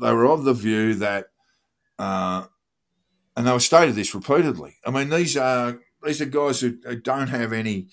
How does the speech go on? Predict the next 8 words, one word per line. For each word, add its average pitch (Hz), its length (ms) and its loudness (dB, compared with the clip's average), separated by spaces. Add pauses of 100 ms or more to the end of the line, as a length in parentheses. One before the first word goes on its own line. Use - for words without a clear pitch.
(480)
um, 95 480 -8 (420)
uh, 113 280 -16 (960)
partisan 135 560 4
affiliations. 120 960 0
They, 123 280 4 (580)
but 135 240 -6
they 135 180 6
were, 131 360 4